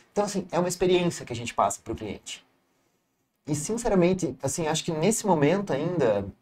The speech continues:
não compensa ter uma loja aqui no Sul. É, eu acho legal a gente poder levar esse cliente pra lá. Isso traz mais exclusividade pra ele.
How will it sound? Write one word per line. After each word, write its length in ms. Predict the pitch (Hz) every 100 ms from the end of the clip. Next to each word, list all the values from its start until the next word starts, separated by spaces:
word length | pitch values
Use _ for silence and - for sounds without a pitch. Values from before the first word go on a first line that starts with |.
| - - _ -
não 100 | 220
compensa 600 | 247 233 - 113 - - - _ _ _ -
ter 140 | 156
uma 140 | 139 131
loja 340 | 120 123 127
aqui 140 | 127 139
no 120 | 127
Sul. 280 | - 90 78 _ _ _ _ _
É, 340 | 101 107 107 101
eu 100 | 127
acho 220 | 143 -
legal 540 | 143 135 139 156 156 -
a 100 | 135
gente 220 | 131 135
poder 260 | - 139 151
levar 480 | 151 151 117 151 165
esse 220 | 160 -
cliente 400 | 151 143 139 139
pra 180 | - 123
lá. 220 | 98 69 - _ _
Isso 180 | 104 -
traz 260 | - 131 120
mais 240 | 135 147
exclusividade 800 | 147 - 139 165 156 123 120 98
pra 140 | 90
ele. 160 | 95 -